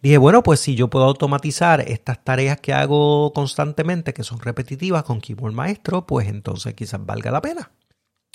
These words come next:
Así que eso fue lo que hice. Eh, fui al website,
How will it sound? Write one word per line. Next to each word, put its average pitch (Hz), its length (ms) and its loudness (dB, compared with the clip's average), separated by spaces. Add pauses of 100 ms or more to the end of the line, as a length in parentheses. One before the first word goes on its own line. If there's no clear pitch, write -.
(120)
Así 113 320 -6
que 127 420 -4
eso 113 160 -8
fue 117 100 -4
lo 123 80 0
que 151 120 0
hice. 180 340 -6 (680)
Eh, 131 180 2
fui 120 320 0
al 123 80 4
website, 175 540 2